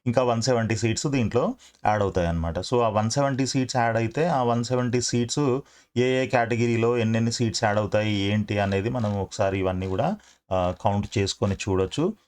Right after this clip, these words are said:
దాన్ని బట్టి మనకి ఇంకో క్లారిటీ ఏంటనంటే, అసలు ఏ కేటగిరీలో ఓసీ జనరల్‌లో ఎన్ని ఉంటాయి, ఓసీ ఫీమేల్‌లో ఎన్ని సీట్స్ ఉంటాయి,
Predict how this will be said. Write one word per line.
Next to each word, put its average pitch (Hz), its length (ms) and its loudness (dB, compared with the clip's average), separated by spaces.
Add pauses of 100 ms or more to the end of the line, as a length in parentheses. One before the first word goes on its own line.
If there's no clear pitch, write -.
(160)
దాన్ని 107 260 2
బట్టి 131 440 0
మనకి 123 680 0 (800)
ఇంకో 120 220 2
క్లారిటీ 117 380 0
ఏంటనంటే, 117 560 0 (280)
అసలు 113 200 2
ఏ 127 160 2
కేటగిరీలో 113 540 2
ఓసీ 120 560 0 (180)
జనరల్‌లో 113 420 2
ఎన్ని 104 200 2
ఉంటాయి, 104 320 2
ఓసీ 101 300 2
ఫీమేల్‌లో 110 520 0
ఎన్ని 101 200 2
సీట్స్ 104 300 -2
ఉంటాయి, 92 440 0